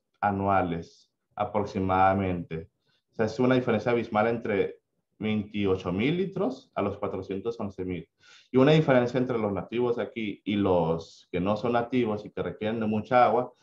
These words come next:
es que, eh, la raíz es horizontal del yucateco, del fresno, del olivo, siempre va a requerir que le estés echando agua. A diferencia del mezquite, del palo fierro, del palo verde, del mimbre,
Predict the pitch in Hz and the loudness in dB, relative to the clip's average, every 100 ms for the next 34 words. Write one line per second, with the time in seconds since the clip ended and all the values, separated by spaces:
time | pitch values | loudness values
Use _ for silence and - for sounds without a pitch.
0 | _ _ - 113 - 135 123 - _ - | _ _ -2 -2 0 0 0 -4 _ -2
1 | 110 107 104 98 101 104 104 113 135 135 | 2 2 2 0 2 2 2 0 -2 -4
2 | 120 131 123 120 107 92 - 143 151 147 | -4 0 -2 -2 -6 -8 0 0 0 -4
3 | _ _ _ _ _ 208 208 202 - - | _ _ _ _ _ -4 -2 -2 -4 0
4 | 117 233 226 110 110 104 92 - 110 123 | 2 2 0 -2 0 0 -2 -2 -2 -2
5 | - 107 104 110 _ _ _ _ - 101 | -2 -4 -4 -6 _ _ _ _ -4 0
6 | 95 92 104 139 123 98 - - _ _ | 2 2 4 4 4 2 -2 -14 _ _
7 | _ - - - 120 131 151 151 127 110 | _ -14 -12 -2 2 2 2 0 0 2
8 | 110 110 110 98 95 110 95 - 92 101 | 2 0 -4 -8 -8 -6 -6 -6 -6 -6
9 | 101 95 101 - _ 82 80 73 73 - | -4 -2 -2 -4 _ 2 2 0 -8 -14
10 | _ _ _ _ _ - 107 107 107 110 | _ _ _ _ _ 0 0 2 2 2
11 | 107 120 113 95 90 117 113 117 78 - | 0 0 0 -2 -6 -10 -6 -6 -6 -12
12 | _ - 90 85 - _ _ _ - 120 | _ -2 -2 -2 -8 _ _ _ 0 4
13 | 123 107 101 - 90 85 95 135 135 117 | 4 4 2 0 0 0 2 2 2 0
14 | 127 104 90 123 143 120 139 | -2 -4 -4 0 0 0 -4